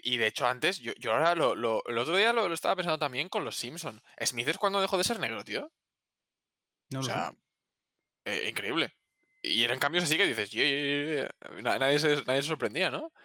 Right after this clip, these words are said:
Speaker 1: Que a lo mejor es un ejemplo muy malo, pero a mí me hacía mucha gracia que de repente ver los, los capítulos, los primeros,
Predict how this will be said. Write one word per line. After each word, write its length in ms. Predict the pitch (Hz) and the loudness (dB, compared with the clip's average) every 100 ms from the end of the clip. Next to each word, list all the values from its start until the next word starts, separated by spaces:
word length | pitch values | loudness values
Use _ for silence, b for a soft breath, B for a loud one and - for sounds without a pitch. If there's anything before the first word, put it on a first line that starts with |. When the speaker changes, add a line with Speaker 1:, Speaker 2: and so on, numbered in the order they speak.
| B - | B -2
Speaker 1:
Que 80 | 101 | -2
a 40 | |
lo 60 | 104 | 0
mejor 160 | 120 | -2
es 60 | 160 | -2
un 60 | |
ejemplo 280 | 135 131 120 | -2 -2 -2
muy 100 | 110 | -2
malo, 220 | 123 160 | 0 0
pero 140 | 110 107 | 0 -4
a 20 | |
mí 100 | 107 | -4
me 140 | 131 139 | -4 -2
hacía 160 | 117 107 | -2 -2
mucha 200 | 110 113 | -2 0
gracia 200 | 156 117 | 0 2
que 100 | 110 | 2
de 100 | 110 | 2
repente 300 | 110 123 131 | -2 -4 -2
ver 180 | 113 | -2
los, 180 | 123 131 - | -2 -4 -6
los 180 | 127 - | -8 -8
capítulos, 500 | 120 123 120 - - | -6 -2 -2 -4 -14
los 100 | 120 | -16
primeros, 400 | - 101 135 220 | -12 -8 -8 -10